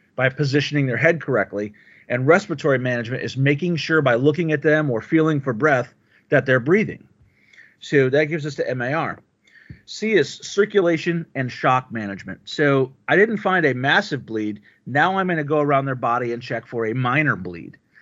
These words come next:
Um, blood is, is important. We wanna keep anything that's,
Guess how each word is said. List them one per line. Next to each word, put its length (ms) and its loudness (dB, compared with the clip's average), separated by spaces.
Um, 460 -4
blood 380 4
is, 180 0
is 180 -6
important. 500 -2
We 140 0
wanna 240 0
keep 320 -2
anything 380 2
that's, 300 2